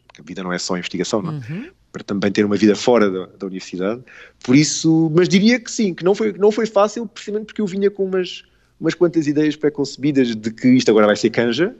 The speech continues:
Speaker 1: isto agora vai ser com uma perna às costas, porque eu até já sei mais ou menos a língua e já sei mais ou menos como é que os alemães funcionam. Nicolas, cheguei aqui, balde de água fria, começa a aprender do zero, porque os austríacos não têm nada, nada a ver com os alemães, mesmo, mesmo nada.
Speaker 2: O que é que mais o surpreendeu,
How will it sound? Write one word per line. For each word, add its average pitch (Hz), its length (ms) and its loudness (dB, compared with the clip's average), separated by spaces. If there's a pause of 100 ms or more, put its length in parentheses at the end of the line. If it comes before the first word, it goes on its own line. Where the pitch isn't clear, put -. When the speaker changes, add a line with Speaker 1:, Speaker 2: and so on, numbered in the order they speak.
(300)
Speaker 1:
isto 156 100 -2
agora 131 160 6
vai 127 140 4
ser 139 120 0
com 123 80 -4
uma 127 60 2
perna 135 220 2
às 127 80 -2
costas, 123 320 0
porque - 180 -6
eu 113 60 4
até 117 100 -2
já 110 120 0
sei 104 340 -4 (400)
mais 131 200 0
ou 127 60 -2
menos 120 300 -2
a 120 40 2
língua 127 320 0
e 113 40 2
já 107 100 0
sei 120 140 -4
mais 117 200 0
ou 117 80 0
menos 110 440 -4 (340)
como 117 160 0
é 113 60 0
que 117 80 -10
os 107 80 0
alemães 110 240 0
funcionam. 123 420 -4
Nicolas, - 440 -4 (300)
cheguei 113 320 4
aqui, 131 400 0 (360)
balde 131 260 2
de 127 80 2
água 120 220 4
fria, 147 520 -4 (600)
começa 131 240 -4
a 127 40 0
aprender 127 280 -4
do 110 120 -8
zero, 135 280 0
porque 135 320 -12
os 123 80 -4
austríacos 127 380 -2
não 131 60 -4
têm 123 120 -4
nada, 135 340 2
nada 156 340 2
a 147 40 4
ver 139 140 -4
com - 100 -12
os 135 60 -8
alemães, 120 240 -8
mesmo, 160 160 -10
mesmo 180 200 -8
nada. 139 200 -10
Speaker 2:
O - 60 -14
que 294 100 -6
é 294 40 -4
que - 120 -10
mais 302 240 -4
o 294 80 -8
surpreendeu, 254 800 -6